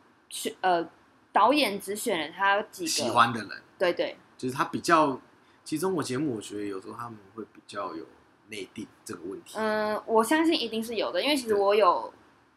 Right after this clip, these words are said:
Speaker 1: 我有听到我认识的朋友啦，他
Speaker 2: 对。
Speaker 1: 那时候有去类似辅助里面的选手要去参加，就这个节目要去参加这样子。
Speaker 2: 对，对，对。
Speaker 1: 然后
Speaker 2: 算是中-，中间一个桥梁，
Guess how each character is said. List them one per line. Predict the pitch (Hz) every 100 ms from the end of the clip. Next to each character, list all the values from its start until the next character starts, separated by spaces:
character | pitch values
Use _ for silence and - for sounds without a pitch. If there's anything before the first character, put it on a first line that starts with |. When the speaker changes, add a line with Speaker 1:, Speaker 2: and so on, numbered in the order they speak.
| _ -
Speaker 1:
我 | 247
有 | 240
听 | - 226
到 | 233 214
我 | 185 156 151 - -
认 | 220 196
识 | 220
的 | 170
朋 | - 107
友 | 131 98
啦， | 113
他 | 202 214
Speaker 2:
对。 | 214 - _ -
Speaker 1:
那 | 233
时 | 226 190
候 | 185
有 | 151
去 | - 185 151
类 | 196 202
似 | 214
辅 | 202 156 143
助 | 196 170 - _ - - _
里 | 185 185
面 | 220
的 | 214 175
选 | 175 165 165
手 | 180 107 - -
要 | 196 190
去 | 208 185 147 98 -
参 | 170 170
加， | 180
就 | 254
这 | 262 269
个 | 202
节 | 165
目 | 156 185
要 | 180 196
去 | 196
参 | 180 170
加 | 165 151
这 | 165
样 | 151 120
子。 | 98
Speaker 2:
对， | 87
对， |
对。 | - - -
Speaker 1:
然 | 175
后 | 208 214 190 -
Speaker 2:
算 | - 117
是 | 120
中-， | 120 113
中 | 110 113
间 | 107
一 |
个 |
桥 | 95 - 87
梁， | 85